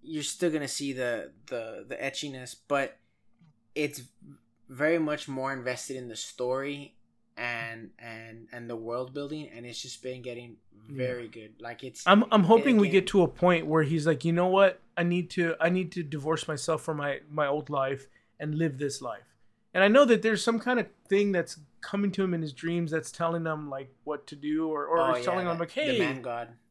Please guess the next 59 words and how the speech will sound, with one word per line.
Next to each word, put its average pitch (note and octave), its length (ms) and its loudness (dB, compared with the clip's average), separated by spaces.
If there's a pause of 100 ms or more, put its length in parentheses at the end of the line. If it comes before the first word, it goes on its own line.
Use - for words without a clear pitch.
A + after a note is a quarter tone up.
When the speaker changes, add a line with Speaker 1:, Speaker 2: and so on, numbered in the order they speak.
Speaker 1:
or F#3+ 100 -4
Speaker 2:
Yeah, G3+ 120 6
Speaker 1:
the F3 80 2
Speaker 2:
the E3 100 0
man G3 180 2
Speaker 1:
whatever F3 220 2
it D#3 40 0
is, C#3+ 60 -4
Speaker 2:
god. A#2+ 60 -12
Speaker 1:
yeah. A#2 160 -12 (280)
Speaker 2:
And, F#3 140 2
and, F3+ 300 4
uh, E3+ 280 2
we F#3 140 2
don't G3 140 4
know G3 100 4
what F3+ 220 2
role E3 220 4
that D#3 240 4
played E3 220 0
in D#3 100 -6
him D3+ 220 -10
getting E3+ 360 -4
there, E3 220 -4
and D#3 180 -4
so E3 100 -10
that's G3+ 280 4
gonna B3+ 180 -2
keep - 320 -4
anchoring E3+ 500 -4
him D3 440 -10 (500)
to F3+ 140 -6
his D#3+ 160 -2
old F3 220 0
life. D#3+ 180 -2
I'm F#3+ 160 4
hoping A3+ 280 6
at F3+ 100 -2
some F#3+ 180 0
point E3 240 0
he's D#3+ 180 -4
like, D3+ 260 0
"Do D#3+ 80 -8
you E3 180 -4
choose F3+ 320 -4
to D3 120 -10
just D#3 180 -8
forget D#3+ 400 -6
that D#3+ 160 0
old E3+ 220 -2
life F3+ 440 4 (420)
and D3+ 260 -4
live?" F3 200 2
'Cause F3 180 -2
that's G3+ 260 4
what's - 140 -4
holding G3 300 4
him D3 160 -4
back. B2+ 340 -8